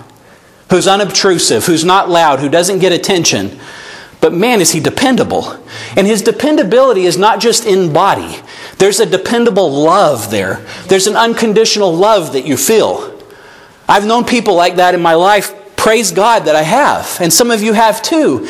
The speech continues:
And there's a characteristic humility. And part of that humility is he's not trying to be a part of the body that he's not. He knows he's not the mouth.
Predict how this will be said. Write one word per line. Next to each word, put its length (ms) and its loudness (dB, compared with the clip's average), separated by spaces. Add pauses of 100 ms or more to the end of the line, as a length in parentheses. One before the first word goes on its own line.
(260)
And 100 2
there's 200 2
a 40 0
characteristic 800 0 (340)
humility. 680 2 (180)
And 160 0
part 220 2
of 60 -2
that 180 2
humility 560 2
is 160 2
he's 320 2
not 280 2
trying 340 2
to 60 0
be 220 0
a 80 4
part 340 2
of 120 -4
the 80 0
body 260 2
that 160 0
he's 180 -2
not. 400 0 (560)
He 160 0
knows 380 2
he's 160 -4
not 220 2
the 80 -2
mouth. 560 -2